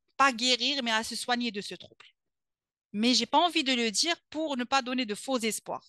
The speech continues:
parce que c'est très compliqué. Les survivants, ils veulent à tout prix que la relation fantasmée qu'ils ont dans la tête, qu'elle marche,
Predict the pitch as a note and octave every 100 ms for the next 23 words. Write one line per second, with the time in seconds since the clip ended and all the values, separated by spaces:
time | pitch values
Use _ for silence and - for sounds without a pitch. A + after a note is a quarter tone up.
0 | _ A3 - A#3+ A3 - - C4 - G3
1 | - F#3+ - _ _ _ _ - - _
2 | _ _ _ _ _ _ _ - A#3 A3
3 | - C#4 C4 B3+ D4 F4+ - _ _ -
4 | G#3 G3 C#4+ - A3 - C#4+ - D4 -
5 | - A3+ G#3 A3+ A3+ A3+ - G3+ F#3+ -
6 | B3 B3 A3 G#3 G3+ - F#3+ B3 A#3 G#3+
7 | G#3 D#4 - A#3 G#3+ F#3+ - - -